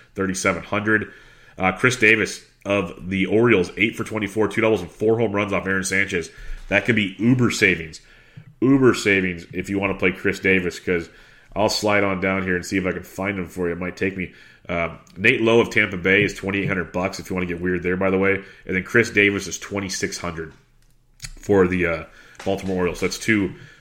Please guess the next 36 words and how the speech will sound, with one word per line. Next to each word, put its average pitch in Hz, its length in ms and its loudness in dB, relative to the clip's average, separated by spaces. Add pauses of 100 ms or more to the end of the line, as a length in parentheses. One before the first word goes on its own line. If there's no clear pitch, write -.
super 139 320 4
cheap 107 240 -2
first 101 240 -2
basemen 95 280 2
if 90 60 -8
you 95 80 -2
wanna 90 120 0
get 80 100 -10
really 95 260 2
weird. 82 300 -6
I - 20 -18
don't 135 180 -6
think 147 120 0
you 135 40 0
need 131 120 -2
to 117 40 -6
get 127 180 0
that 127 140 0
weird 120 160 -2
tonight, 117 440 -4
but 208 200 -6
hey, - 280 -6 (400)
more 101 120 -4
power 117 240 0
to 131 120 -2
you. 98 160 -4 (1300)
Joey 117 240 8
Wendell's 120 360 4
three 123 160 2
for 113 180 0
eight 113 80 6
with 101 100 0
a 95 40 -4
double 107 320 2
off 101 160 0
Tanaka. 107 600 0